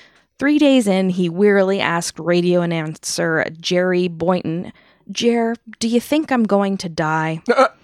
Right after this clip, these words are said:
Speaker 1: And Boynton replied, "J P, I think you are."
Speaker 2: <laughs>
Speaker 1: With the help of cold towels,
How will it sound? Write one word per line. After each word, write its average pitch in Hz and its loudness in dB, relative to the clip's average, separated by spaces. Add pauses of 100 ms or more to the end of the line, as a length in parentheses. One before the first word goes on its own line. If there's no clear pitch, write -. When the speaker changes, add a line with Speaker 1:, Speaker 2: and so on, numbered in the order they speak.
(460)
Speaker 1:
And 165 -4
Boynton 170 -2
replied, 170 -6 (160)
"J 247 2
P, 208 -2 (180)
I 160 -8
think 170 -4
you 165 -2
are." 131 -4
Speaker 2:
<laughs> - -2
Speaker 1:
With 190 -2
the 196 0
help 214 -2
of 196 -2
cold 220 2
towels, 175 0